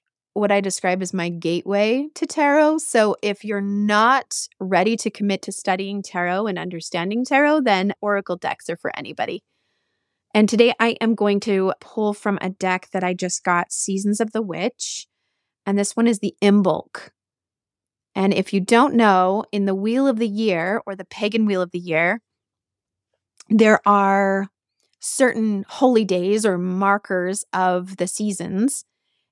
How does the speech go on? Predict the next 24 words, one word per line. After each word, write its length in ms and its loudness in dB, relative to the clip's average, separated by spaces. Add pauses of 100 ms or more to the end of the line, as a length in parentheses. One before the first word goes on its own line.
Every 280 2
six 320 -6
weeks 520 -6
is 280 -2
a 140 -6 (100)
different 840 -4 (320)
holy 360 2
day. 480 -2 (360)
So 160 0
it's 140 -2
kind 280 4
of 80 4
like 220 6
getting 360 4
to 200 -6
celebrate 1000 -4
something 800 -4
every 260 0
six 320 -6
weeks, 340 -6 (140)
weeks 300 -4
of 80 -2
the 80 -4
year. 420 0